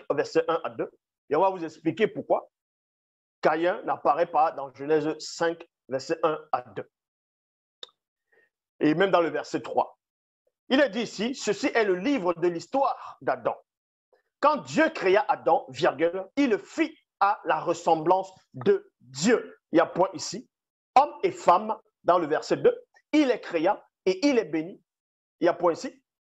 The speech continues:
Et leur donna le nom d'homme au jour de leur création. Il y a point. Genèse chapitre cinq, au verset trois, Bible du semeur. Il est dit ici, Adam était âgé de cent trente ans quand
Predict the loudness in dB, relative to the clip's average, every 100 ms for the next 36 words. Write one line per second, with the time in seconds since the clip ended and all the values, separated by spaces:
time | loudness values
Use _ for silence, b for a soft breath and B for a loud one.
0 | _ _ _ 2 4 2 2 0 2 0
1 | 0 -2 -2 _ -2 2 2 -2 -16 -18
2 | _ _ _ _ _ 4 4 2 4 6
3 | 8 6 0 -10 _ _ _ _ -10 4
4 | 6 8 8 6 -8 -2 2 2 0 -2
5 | -4 -4 -12 _ _ -4 0 2 0 -4
6 | -4 _ _ _ _ _ _ _ _ _
7 | -20 B B B _ _ _ -4 0 2
8 | 2 0 -2 -4 -4 -4 -2 0 0 -2
9 | -4 -2 0 0 0 -4 0 -2 -2 _
10 | _ -6 -2 -2 -4 -4 -4 -2 -4 -6
11 | -4 -2 -2 -4 -10 -16 -20 _ _ _
12 | -4 0 0 0 -4 -4 -2 -2 -2 -6
13 | -2 0 0 0 -2 -2 -8 _ _ _
14 | _ _ _ 0 0